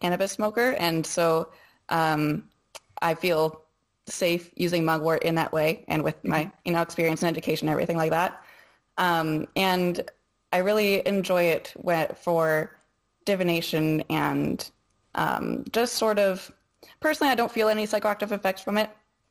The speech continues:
Speaker 2: Mm-hmm.
Speaker 1: It will vary from person to person. Some people feel it a whole lot, so be careful. Um, but I really enjoy it for that 'cause it, it does have, like, a super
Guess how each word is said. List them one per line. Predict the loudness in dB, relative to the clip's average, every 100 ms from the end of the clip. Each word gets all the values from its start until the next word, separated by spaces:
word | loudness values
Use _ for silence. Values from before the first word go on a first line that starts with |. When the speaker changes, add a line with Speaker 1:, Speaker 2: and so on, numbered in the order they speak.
| _ _ _
Speaker 2:
Mm-hmm. | 0 2
Speaker 1:
It | 0 2
will | 2
vary | 2 2
from | 0 -2
person | -2 -2
to | 0
person. | 0 0 0
Some | 0 -2
people | -2 -2 -2
feel | 2 2
it | 2 0
a | -4
whole | -4 -4 -2
lot, | 0 0 -2
so | -2 -2 -2 -4 -16 _ _ _
be | -4 -2
careful. | -2 0 0 -2 -2 -14 _ _ _ _ -4
Um, | 0 2 2 0 -4 -8 _ _ -20 _ _
but | -2 2 2 2 -2 _ _ -4
I |
really | 0 2 2
enjoy | 2 2 2
it | 2 0
for | -2 0 2 2
that | 2 -2
'cause | 0
it, | 0 0 -2
it | -6 0
does | 0 0
have, | -4 -2
like, | -2 -2
a |
super | -4 -2 -2 2 2 2 0